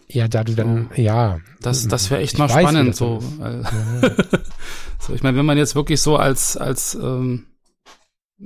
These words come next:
Speaker 2: also du hast ja dann wirklich so mit, mit, mit, mit Sachen zu kämpfen wie Neid oder Missgunst oder irgendwie so dieses, „Naja, ich, ich hab mir das alles an-, erarbeitet und der macht das einfach so, kauft sich das und so.“ Das sind ja,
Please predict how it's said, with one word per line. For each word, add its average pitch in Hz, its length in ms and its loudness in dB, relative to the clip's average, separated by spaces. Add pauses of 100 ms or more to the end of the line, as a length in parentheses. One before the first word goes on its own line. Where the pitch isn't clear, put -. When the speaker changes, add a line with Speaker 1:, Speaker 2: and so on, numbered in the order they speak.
(220)
Speaker 2:
also 123 180 -2 (240)
du - 160 0
hast 147 160 2
ja 139 80 4
dann 123 180 2
wirklich 123 220 -2
so 120 80 0
mit, 123 160 0
mit, 120 240 -6
mit, 117 240 -6
mit 127 140 -4
Sachen 127 200 0
zu - 120 -2
kämpfen 120 340 0
wie 120 80 2
Neid 123 460 2
oder 117 180 -2
Missgunst 123 720 -2
oder 127 220 2
irgendwie 120 340 0
so 117 140 0
dieses, 120 260 -2
„Naja, 113 260 2
ich, - 220 -4
ich - 120 -6
hab 131 100 -2
mir 131 60 2
das 120 120 0
alles 117 240 0
an-, 135 160 2
erarbeitet 123 800 0
und 113 120 -2
der 117 80 0
macht 113 200 -4
das 113 120 -6
einfach 110 240 -2
so, 120 240 0
kauft - 240 -2
sich 120 100 -2
das 117 220 -4
und 113 100 -4
so.“ 117 140 -4
Das 113 180 -6
sind 120 140 -2
ja, 123 120 2